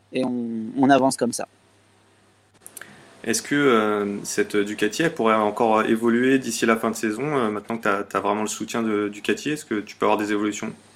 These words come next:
Speaker 2: sur ta moto ?
Speaker 1: Bah, je pense que j'ai déjà eu même plus que ce qui était prévu,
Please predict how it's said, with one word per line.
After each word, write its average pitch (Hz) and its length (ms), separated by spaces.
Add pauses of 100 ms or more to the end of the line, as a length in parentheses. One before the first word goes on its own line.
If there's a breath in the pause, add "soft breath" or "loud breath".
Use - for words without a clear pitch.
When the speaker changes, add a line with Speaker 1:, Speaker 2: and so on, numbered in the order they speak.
(120)
Speaker 2:
sur - 140
ta 95 100
moto ? 95 300 (840 loud breath)
Speaker 1:
Bah, 147 60
je - 100
pense 208 240
que 202 80
j'ai 170 120
déjà 160 300
eu 160 100
même 180 220
plus 196 300
que 165 100
ce - 80
qui - 80
était 151 160
prévu, 147 340